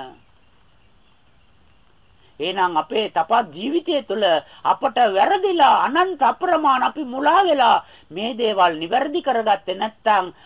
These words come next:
අපේ විමුක්තිය අපට අමතක කරන්න සිද්ධ වෙනවා. ඇයි එහෙම විමුක්තියක් අපට කවදාවත් ලැබෙන්නේ නැහැ? නේරාංජනා නදියේ වැලි වලට වඩා බුදුවරු පහළ වුණා නම් කොයි අපට ඒ විමුක්තිය ලැබුණා?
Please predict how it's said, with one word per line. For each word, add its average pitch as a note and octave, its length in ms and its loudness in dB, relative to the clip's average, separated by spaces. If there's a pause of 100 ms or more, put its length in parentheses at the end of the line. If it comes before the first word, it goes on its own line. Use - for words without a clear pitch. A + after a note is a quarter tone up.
අපේ F#3 380 -4
විමුක්තිය G#3 600 -6
අපට E3+ 260 0
අමතක D4+ 440 0
කරන්න D#4 380 0
සිද්ධ A3 280 -10
වෙනවා. G3 440 0 (160)
ඇයි D#4 320 0
එහෙම C#4+ 260 0
විමුක්තියක් D#4+ 600 -2
අපට D4 220 2
කවදාවත් D4 680 4
ලැබෙන්නේ F#4 380 0
නැහැ? E3+ 680 -4 (1400)
නේරාංජනා F4 720 2
නදියේ D4 480 0
වැලි E4+ 220 2
වලට G#4+ 280 2
වඩා D#4 300 4
බුදුවරු G4 460 6
පහළ D#4+ 320 4
වුණා B3 300 2
නම් G3 220 -6 (200)
කොයි G#4 320 4
අපට E4+ 240 4
ඒ D4+ 140 2
විමුක්තිය F4 500 -2
ලැබුණා? F4 800 2